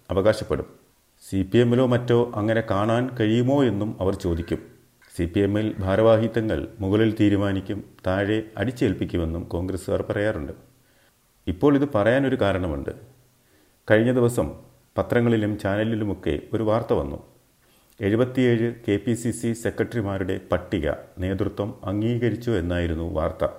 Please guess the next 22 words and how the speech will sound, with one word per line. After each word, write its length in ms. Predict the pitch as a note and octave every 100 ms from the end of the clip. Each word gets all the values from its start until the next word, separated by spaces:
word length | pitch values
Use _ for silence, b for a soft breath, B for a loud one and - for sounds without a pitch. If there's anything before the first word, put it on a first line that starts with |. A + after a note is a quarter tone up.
| - _ b b b b b b b b b _ _ _ _ _
മുല്ലപ്പള്ളി 380 | F#2 G2 A#2 A#2+
രാമചന്ദ്രൻ 680 | A#2 A2+ A2+ A2+ G#2+ A2 A2+ -
കെ 80 | G2+
പി 140 | A#2
സി 160 | A2 A2+
സി 160 | -
പ്രസിഡന്റായിരുന്ന 840 | A#2 G2+ A2 G#2+ G#2 G2+ G2+ G2 G2+
കാലത്തെ 520 | F#2+ F#2+ F#2+ G#2 -
സെക്രട്ടറിമാരെ 800 | - F#2+ - B2+ F#2+ G2 F#2+ G2 -
മുഴുവൻ 340 | A2 A2+ B2+
പേരെയും 360 | F2+ D#2+ D#2 C#2+ -
നിലനിർത്തിക്കൊണ്ടുള്ളതാണ് 1200 | F#2+ G#2 A#2 A#2 B2+ B2+ F2+ F2+ E2+ D#2 D#2+ E2+ - - _
പട്ടിക. 280 | F2+ - - - - b b b b b F2
ഫലത്തിൽ 340 | F2+ F2 F2+ C#2 - - _ -
കെ 100 | A2
സുധാകരൻ്റെ 640 | B2 G2 G#2 A2 A2+ A2+ -
കാലത്തും 400 | F2 E2+ F2+ E2 -
കെ 80 | F2+
പി 160 | E2+ G#2+
സി 160 | -
സി 160 | G#2 G#2+
സെക്രട്ടറിമാരുടെ 840 | - F2 E2 F2+ E2 E2+ E2 E2+